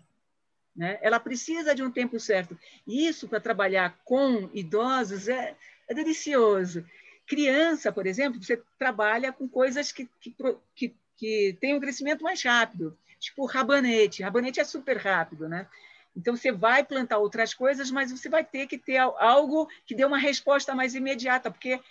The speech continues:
criança já não espera tanto o crescimento, né? E como, como eu falei já, né?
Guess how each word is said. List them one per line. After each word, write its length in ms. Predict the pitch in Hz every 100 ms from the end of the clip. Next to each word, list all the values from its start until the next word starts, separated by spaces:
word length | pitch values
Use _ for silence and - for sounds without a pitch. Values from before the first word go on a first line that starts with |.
| _
criança 720 | - 262 247 302 311 - 185 - _ - -
já 200 | 175 254
não 100 | 254
espera 600 | 285 - 240 240 254 247
tanto 800 | 247 226 226 240 262 269 240 254
o 200 | 226 254
crescimento, 880 | 247 254 247 254 233 226 214 175 180
né? 220 | 180 208 - _ - -
E 100 | 175
como, 440 | 262 269 277 233
como 180 | - 269
eu 80 | 269
falei 580 | - 254 220 226 233 214
já, 320 | 180 196 175
né? 260 | 185 220